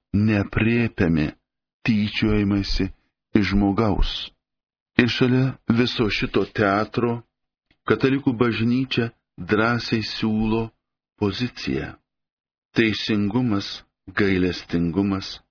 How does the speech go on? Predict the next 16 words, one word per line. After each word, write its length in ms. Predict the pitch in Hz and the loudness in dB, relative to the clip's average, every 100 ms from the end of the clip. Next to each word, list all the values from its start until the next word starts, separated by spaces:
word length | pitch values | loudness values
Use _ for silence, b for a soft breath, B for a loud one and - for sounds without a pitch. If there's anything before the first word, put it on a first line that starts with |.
| - | -4
meilė. 480 | 98 90 76 - - _ _ _ _ _ _ _ _ - | -2 0 -4 -10 -18 _ _ _ _ _ _ _ _ -2
Neužilgo 520 | 117 113 135 123 123 | 0 2 0 2 2
nagrinėsime 960 | 120 117 101 110 110 120 123 - 107 | 2 0 2 2 2 2 0 0 0
šitai 320 | 98 104 110 98 | 0 2 2 2
sąsajas, 720 | - 113 101 87 90 90 - | 0 2 2 0 -2 -2 0
pabandysiu 800 | - 101 110 113 110 120 - 107 | 0 2 2 2 0 0 0 -2
atskleisti 800 | 101 - - 113 120 107 - 85 | -2 -4 -2 0 0 -2 -6 -8
tą 220 | - 98 | -4 -4
pranašumą. 800 | - 98 95 90 - 117 98 - _ _ _ _ _ - | 0 2 2 0 0 0 -2 -4 _ _ _ _ _ -2
Tačiau 440 | 120 117 135 131 127 b b b - | 0 2 2 2 -2 b b b -8
šiandien 600 | - 139 135 120 123 123 | -2 2 2 2 2 2
noriu 380 | 123 123 120 113 | 2 2 2 0
tik 220 | 113 - | -2 -2
tai 160 | - 117 - | 0 0 0
akcentuoti, 880 | 104 - - 110 101 - 123 117 98 | -2 -4 -4 -2 -2 -2 -2 0 -4
pabrėžti, 1000 | - 90 80 101 117 92 - - 65 | -2 0 2 0 2 0 -4 -4 -2